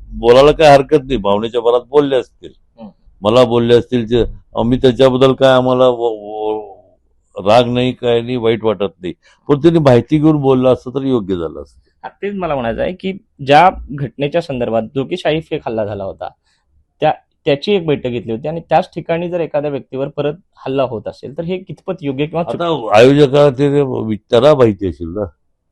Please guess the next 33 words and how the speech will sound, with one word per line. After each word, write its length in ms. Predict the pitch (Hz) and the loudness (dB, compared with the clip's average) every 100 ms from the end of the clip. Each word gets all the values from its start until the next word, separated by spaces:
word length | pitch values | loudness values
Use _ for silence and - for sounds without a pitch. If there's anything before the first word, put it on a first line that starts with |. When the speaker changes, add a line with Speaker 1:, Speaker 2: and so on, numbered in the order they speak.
| _ | _
Speaker 2:
नाही, 160 | 180 185 | -14 -4
तुम्ही, 180 | 220 | -2
Speaker 1:
मी 40 | 147 | 2
काय 100 | 165 | 6
Speaker 2:
राजे, 140 | 180 | 6
Speaker 1:
सांग-, 120 | 202 | 4
Speaker 2:
तुम्ही 180 | 208 226 | 2 0
समोर 300 | 214 190 220 | 2 2 4
होतात 240 | 202 131 123 | 2 2 0
त्या 100 | 110 135 | -2 0
Speaker 1:
मी, 60 | |
Speaker 2:
ठिकाणी. 200 | 196 180 | 4 4
Speaker 1:
नाही, 220 | 139 160 | 8 8
नाही, 160 | 156 143 | 8 6
मला 260 | 117 127 147 | 6 6 6
घेऊन 260 | 123 151 | 6 6
गेले 300 | 151 147 123 | 6 4 4
त्यांनी. 280 | 95 92 76 - _ _ _ _ _ - | 0 -8 -12 -16 _ _ _ _ _ -2
हल्ला 420 | 98 127 139 127 | 2 6 6 6
माझ्या 280 | 113 120 127 | 4 4 2
पुढे 260 | 117 135 | 2 2
झालेला 400 | 123 104 110 113 | 2 2 0 -2
नाही. 140 | 98 76 _ _ _ _ _ | -6 -10 _ _ _ _ _
Speaker 2:
आरडाओरड 460 | 139 147 165 165 151 - | -4 -2 2 2 2 0
तर 80 | 135 | -2
झाली 220 | 110 92 | -2 -4
होती. 200 | 87 110 | 2 4
Speaker 1:
आरडाओरड 360 | 151 170 170 | 6 8 8
होत 220 | 151 147 147 | 6 4 2
होती, 340 | 147 123 156 156 _ _ _ - | 0 0 -2 -2 _ _ _ 0
आयोजकांनी 600 | 120 131 127 127 135 139 | 2 2 0 -2 -4 -4
खा-, 380 | 127 139 127 | -6 -4 -4
त्यांना 420 | 117 127 131 131 | -2 -2 0 0